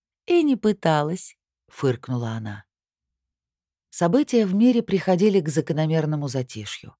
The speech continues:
Организационные пляски вокруг алхимиков завершились. Во всех штаб-квартирах стартовал новый обучающий курс. Иннокентий согласился оказывать помощь не только в этом,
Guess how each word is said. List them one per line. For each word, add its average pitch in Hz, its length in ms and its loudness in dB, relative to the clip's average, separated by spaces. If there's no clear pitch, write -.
Организационные 156 960 0
пляски 165 480 0
вокруг 139 360 0
алхимиков 160 760 -2
завершились. 165 840 -4
Во 190 100 2
всех 160 240 0
штаб-квартирах 135 800 -2
стартовал 143 540 0
новый 180 340 0
обучающий 113 560 -4
курс. - 400 -16
Иннокентий 180 720 0
согласился 214 720 0
оказывать 196 500 0
помощь 247 380 2
не 285 140 2
только 147 400 0
в 135 60 -4
этом, 147 440 -6